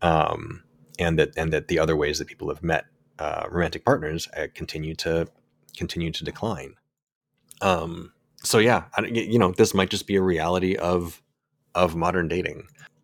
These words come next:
And, uh, you know, like, the other side, like, I, I, I don't, I definitely don't think that this should be easy,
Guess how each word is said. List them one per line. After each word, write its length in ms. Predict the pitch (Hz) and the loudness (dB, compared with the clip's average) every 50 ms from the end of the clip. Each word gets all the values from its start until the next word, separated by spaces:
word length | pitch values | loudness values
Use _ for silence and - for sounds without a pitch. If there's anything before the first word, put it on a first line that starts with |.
| _ _ - - | _ _ 0 2
And, 200 | 139 135 135 143 - - | 4 4 4 2 -2 -4
uh, 80 | 113 95 71 60 - - _ _ - | -8 -8 -8 -14 -20 -20 _ _ 0
you 120 | 147 160 | 4 6
know, 120 | 139 101 92 | 6 6 6
like, 140 | 98 98 | 4 4
the 80 | - 131 | 2 2
other 160 | 123 131 135 | 6 6 6
side, 180 | 123 - 117 - | 6 6 2 2
like, 360 | 117 107 - 120 104 - - - | 2 4 4 2 0 0 -2 2
I, 140 | 117 120 120 | 4 6 6
I, 220 | 117 113 107 - _ - - - - - - - - - - - - - - - - _ _ _ _ _ - | 6 4 2 -2 _ -20 -20 -20 -20 -20 -20 -20 -20 -20 -20 -20 -20 -20 -20 -20 -20 _ _ _ _ _ 0
I 80 | 117 | 0
don't, 260 | 113 104 139 139 139 - | 4 8 8 8 8 8
I 60 | 123 | 6
definitely 320 | 120 156 160 175 151 135 | 4 6 6 6 6 4
don't 420 | 113 92 90 113 104 104 107 110 - _ _ _ - | 4 4 6 6 6 6 6 2 0 _ _ _ -16
think 400 | - - - 107 101 98 95 - | -14 -4 0 2 2 2 0 2
that 200 | - 92 85 87 | 0 0 2 4
this 120 | 95 92 | 2 2
should 240 | - - - 92 80 | 2 2 0 0 -2
be 220 | 78 76 - - - | -4 -8 -10 -10 -12
easy, 460 | 87 85 - - - - - - | -14 -12 -12 -12 -14 -16 -20 -20